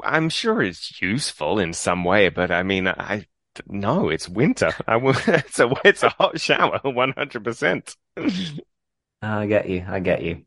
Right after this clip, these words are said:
Speaker 2: But no, I'm,
Speaker 1: What
Speaker 2: I, I admire you because I
Speaker 1: Mm-hmm.
Speaker 2: could never wake up at half past five.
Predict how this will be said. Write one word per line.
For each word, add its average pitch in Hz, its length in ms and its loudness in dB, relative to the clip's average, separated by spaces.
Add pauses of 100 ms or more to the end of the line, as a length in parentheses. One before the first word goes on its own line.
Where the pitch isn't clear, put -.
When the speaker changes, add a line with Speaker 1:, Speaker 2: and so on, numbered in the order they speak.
Speaker 2:
But 87 180 4
no, 90 80 2
I'm, 87 240 4
Speaker 1:
What 101 160 2 (100)
Speaker 2:
I, 117 360 0 (920)
I 113 100 4
admire 104 380 4
you 78 280 -4 (260)
because 98 300 0
I 104 160 4
Speaker 1:
Mm-hmm. - 80 -2
Speaker 2:
could 104 260 -2
never 127 540 6
wake 107 380 4
up - 380 0
at - 140 0
half - 400 0
past - 240 -2
five. 67 340 -4